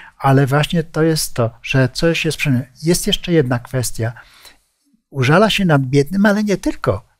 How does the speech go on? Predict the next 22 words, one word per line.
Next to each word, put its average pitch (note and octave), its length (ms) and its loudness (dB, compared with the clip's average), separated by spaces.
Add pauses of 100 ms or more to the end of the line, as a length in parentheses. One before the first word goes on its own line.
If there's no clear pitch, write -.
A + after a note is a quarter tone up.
(100)
Żeby C3 220 -2
ktoś - 260 0
nie D#3 80 2
pomyślał, C#3 560 2 (340)
przełożony D#3+ 680 4
synagogi D3+ 640 2
to C#3+ 160 -2
przecież C#3+ 420 -2
była C#3+ 280 2
już, B2+ 200 0
e, C#3+ 800 -8
elita, C#3+ 500 2 (400)
e, D3+ 40 -4
e, C#3+ 720 2 (1120)
znaczy C#3 520 0
w - 60 -2
społeczeństwie, C3 840 0
więc B2 220 -4
to B2+ 80 -2
jest A#2+ 140 -4
bardzo C3 280 2
ważne. C3+ 380 2